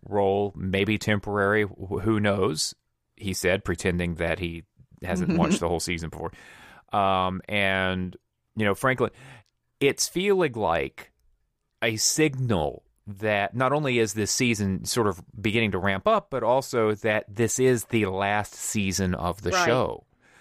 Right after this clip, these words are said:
Speaker 1: Um,
Speaker 2: Mm-hmm.
Speaker 1: we've
Speaker 3: Yeah,
Speaker 1: had,
Speaker 3: they're
Speaker 1: uh,
Speaker 3: starting to move chess pieces. Yeah.
Speaker 1: start, yeah, um, uh, and we had a signal, like, much earlier in the season when they were talking about construction of the new Alliance capital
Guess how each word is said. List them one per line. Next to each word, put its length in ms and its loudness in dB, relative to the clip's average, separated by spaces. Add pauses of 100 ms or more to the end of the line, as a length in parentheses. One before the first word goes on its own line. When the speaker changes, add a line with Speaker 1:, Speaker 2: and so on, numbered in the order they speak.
(180)
Speaker 1:
Um, 440 2
Speaker 2:
Mm-hmm. 80 -4
Speaker 1:
we've 160 0
Speaker 3:
Yeah, 200 0
Speaker 1:
had, 120 -4
Speaker 3:
they're 100 2
Speaker 1:
uh, 80 2
Speaker 3:
starting 280 0
to 40 -6
move 180 -2
chess 260 0
pieces. 580 -6
Yeah. 140 -10
Speaker 1:
start, 300 2 (140)
yeah, 400 0
um, 280 0 (340)
uh, 180 -2
and 500 0
we 140 0
had 160 0
a 60 -2
signal, 400 0
like, 240 4 (240)
much 280 0
earlier 340 2
in 100 0
the 80 -2
season 680 2
when 540 0 (120)
they 280 0
were 180 0
talking 440 -2
about 500 -2
construction 480 -2
of 100 -4
the 80 -6
new 260 2
Alliance 420 0
capital 800 -4